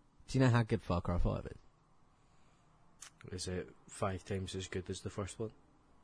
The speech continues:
Speaker 1: It is five times as good as the first one. It's so good, you can get a pet bear in it called Cheeseburger,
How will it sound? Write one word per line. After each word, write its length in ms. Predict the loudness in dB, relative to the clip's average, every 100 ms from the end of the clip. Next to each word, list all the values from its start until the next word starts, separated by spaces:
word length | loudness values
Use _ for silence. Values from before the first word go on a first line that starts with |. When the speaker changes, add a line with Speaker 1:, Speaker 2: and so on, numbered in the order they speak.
| -20 -14 -4
Speaker 1:
It 80 | 0
is 180 | 0
five 280 | 0 0 0
times 260 | -2 -4 -6
as 80 | -10
good 160 | -10 -10
as 100 | -14
the 180 | -10 -8
first 220 | -8 -10
one. 80 | -12 -16 -20 -20 -20 -20 -2
It's 140 | 2
so 280 | 8 12 12
good, 380 | 12 12 10 4 -4 -8
you 80 | -2
can 140 | 2 6
get 160 | 6
a 40 | 12
pet 380 | 12 12 12 12
bear 380 | 12 12 10 6
in 60 |
it 160 | 0 -2 2
called 240 | 4 6
Cheeseburger, 680 | 8 8 6 6 6 6 0